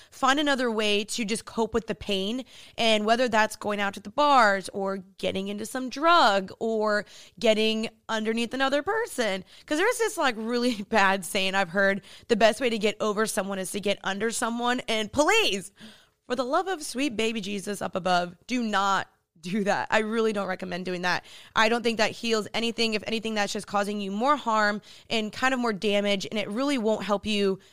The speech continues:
heal, even though everyone's like, "Oh, I'm just gonna go find a new person." In the end, like, you're just bringing those hurts onto another person, and you're just, you're gonna end up leaving them kind of damaged too. So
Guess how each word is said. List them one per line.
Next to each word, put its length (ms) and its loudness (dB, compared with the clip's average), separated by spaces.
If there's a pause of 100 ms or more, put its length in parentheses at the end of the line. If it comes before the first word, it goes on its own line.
heal, 300 -2
even 180 -4
though 120 0
everyone's 360 -2
like, 160 -2
"Oh, 100 -6
I'm 100 -6
just 100 -10
gonna 160 -8
go 140 -6
find 200 -2
a 40 -6
new 120 -6
person." 560 -4 (800)
In 140 0
the 120 2
end, 200 0
like, 160 2
you're 180 -2
just 160 -6
bringing 420 -2 (300)
those 300 0
hurts 320 -2
onto 240 -2
another 320 0
person, 480 -4
and 400 -6
you're 160 0
just, 180 -4
you're 140 -6
gonna 180 -2 (160)
end 140 0
up 100 -6
leaving 360 -2
them 180 0
kind 160 -4
of 80 -6
damaged 420 -4
too. 260 -2
So 360 2